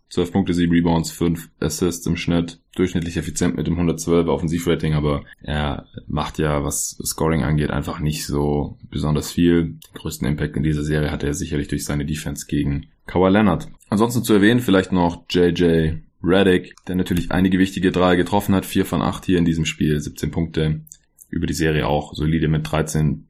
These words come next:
Punkten im Schnitt, einundvierzig Prozent von Downtown, Offensivrating von hundertelf. Okay, kommen wir noch kurz zur Crunch Time und dann wären wir hier auch schon durch. Ich weiß nicht, vielleicht hat der eine oder andere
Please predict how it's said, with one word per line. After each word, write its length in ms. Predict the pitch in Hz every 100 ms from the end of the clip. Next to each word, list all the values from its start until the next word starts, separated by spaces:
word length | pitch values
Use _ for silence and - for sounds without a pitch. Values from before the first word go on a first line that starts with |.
| _
Punkten 320 | 120 113 -
im 100 | 90
Schnitt, 280 | 95 95 82
einundvierzig 540 | - 85 82 78 - -
Prozent 280 | 71 76
von 120 | - 69
Downtown, 640 | 71 71 78 76 73 - _
Offensivrating 680 | - - 76 76 76 73 76
von 500 | - 73 71 73 - _ -
hundertelf. 520 | 95 - 92 87 - _
Okay, 220 | - 120 110
kommen 180 | 123
wir 40 | 131
noch 100 | 123
kurz 200 | 135 135
zur 140 | 110
Crunch 320 | 117 131 151
Time 380 | - 143 147 139 - -
und 280 | 98 92 87
dann 340 | 90 90 82
wären 160 | 90 98
wir 60 |
hier 100 | 92
auch 80 | 85
schon 180 | - 85
durch. 300 | 98 113 110
Ich 140 | -
weiß 200 | 78 80
nicht, 180 | 82 -
vielleicht 260 | - 76 73
hat 100 | 67
der 80 |
eine 160 | 65 78
oder 120 | 76
andere 280 | 78 76 78